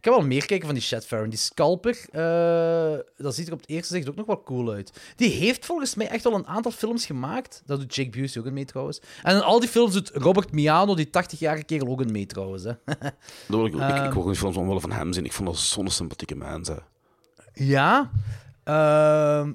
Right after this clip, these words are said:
Speaker 1: en er zijn een aantal films die minder, eh, ah, afgaand op I M D B en de trailer die afspeelt, die minder low budget aanvoelt dan, eh, dan wat we gezien hebben hier bij The Old Ones. Eh, dus, eh, dan heb ik het over Scal-, Scalper en die Pig Killer vooral. Die twee,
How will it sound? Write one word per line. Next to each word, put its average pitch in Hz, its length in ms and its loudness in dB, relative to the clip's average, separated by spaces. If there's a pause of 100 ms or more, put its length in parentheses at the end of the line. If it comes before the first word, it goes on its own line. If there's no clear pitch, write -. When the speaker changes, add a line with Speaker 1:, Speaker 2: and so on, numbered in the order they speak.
Speaker 1:
en 175 140 0
er 170 80 2
zijn 170 180 4
een 226 160 -2
aantal 208 260 4
films 233 500 0
die 160 260 -2
minder, 190 680 0 (120)
eh, 160 320 2
ah, 147 340 2
afgaand 185 400 0
op - 160 -6
I 175 120 0
M 160 60 -2
D 131 140 -2
B 120 40 -8
en 156 260 0
de 131 80 -4
trailer 143 340 -4
die 160 100 -4
afspeelt, 185 460 -6
die 131 120 -2
minder 180 420 2 (140)
low 139 300 4
budget 160 380 2
aanvoelt 175 500 -2
dan, 160 300 2
eh, 147 160 2 (640)
dan 147 200 2
wat 151 180 0
we 139 120 -4
gezien 127 240 -4
hebben 156 180 -2
hier 143 200 -2
bij 143 100 -2
The - 180 -6
Old 151 260 -2
Ones. 151 640 -4
Eh, 117 680 -4 (560)
dus, - 340 -4
eh, 131 200 2
dan 123 120 -2
heb 135 120 0
ik 139 60 -6
het 139 160 -8
over 135 280 -4
Scal-, - 380 -4
Scalper 160 560 -2
en 147 100 -6
die 131 100 -4
Pig 147 280 -6
Killer 135 300 -2
vooral. 101 480 -6
Die 143 140 -12
twee, 160 420 -2